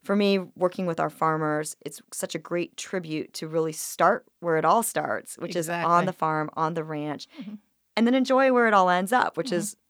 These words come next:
Speaker 1: great wine and food. And so it's gonna be great. So the grand tasting is on Saturday, May twenty-first. And then you can roll right out of the grand tasting and go to our partners and friends at Rodney Strong, where there's a benefit concert with the band Perry.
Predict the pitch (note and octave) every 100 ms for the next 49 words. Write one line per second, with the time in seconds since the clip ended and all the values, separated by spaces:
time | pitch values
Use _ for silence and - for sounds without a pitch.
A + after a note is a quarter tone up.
0 | _ - D3+ D#3+ - F3+ G#3 A3 - E4
1 | G#3 C#3 - F#3 F#3 G3 F3+ F3+ - _
2 | _ G3 - A#3+ A#3 G#3+ A3 F#3+ F#3 D3
3 | - G3+ G3+ G#3 G3+ F#3 E3+ E3 D#3+ D#3+
4 | - - D#3 E3+ G3 A3+ G3 - G#3 G3
5 | - G3+ G#3 - - _ _ _ - F#3+
6 | F#3+ G3 F#3+ E3 D3+ D#3 F3+ G#3+ G#3+ F3
7 | F3+ B3 C4 G#3+ G3+ F#3 - D#3+ - F#3
8 | G3 - D#3 D#3+ - E3 - - F#3+ F#3
9 | F3+ E3 - D#3+ E3 - D#3 D3+ D#3 D#3
10 | - E3 D3+ D3+ F#3 A3+ - _ _ _
11 | E3+ E3+ F3 E3 - G3+ C#4 E3+ - D#3
12 | D3 - E3+ D#3+ F3 D#3+ E3+ D#3+ E3 D#3+
13 | F#3+ A3+ - D#3+ C#3 E3+ B3